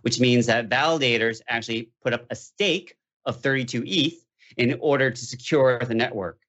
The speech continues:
So it's very different from Bitcoin, uh, from Bitcoin or proof of work, where you're actually in a race to actually compete, to actually, uh, you know, mine the next block, for example.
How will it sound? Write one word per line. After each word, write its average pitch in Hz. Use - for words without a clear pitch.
So 127
it's 117
very 143
different 170
from 123
Bitcoin, 127
uh, 120
from 131
Bitcoin 170
or 123
proof 135
of 117
work, 143
where 123
you're 120
actually 117
in 131
a 113
race 120
to 123
actually 117
compete, 123
to 113
actually, 107
uh, 101
you 113
know, 92
mine 127
the 113
next 113
block, 113
for 117
example. 90